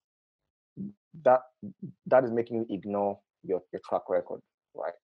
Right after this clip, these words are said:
And, and that makes you more liable, to correct if I'm wrong, but, but that makes you more liable to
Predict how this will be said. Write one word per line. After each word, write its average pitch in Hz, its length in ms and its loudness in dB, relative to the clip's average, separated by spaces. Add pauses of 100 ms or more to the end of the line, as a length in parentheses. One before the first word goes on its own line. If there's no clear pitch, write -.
And, 95 300 -4
and 98 180 -4
that 120 160 6
makes 113 300 -2
you 107 60 -4
more 107 240 2
liable, 95 640 0 (220)
to 107 140 4
correct 104 220 0
if - 60 -8
I'm 92 120 -4
wrong, 95 240 -2 (220)
but, 104 100 -4
but 101 100 0
that 120 80 2
makes 123 120 -6
you 120 60 -8
more 110 100 0
liable 98 400 2 (120)
to 98 140 -8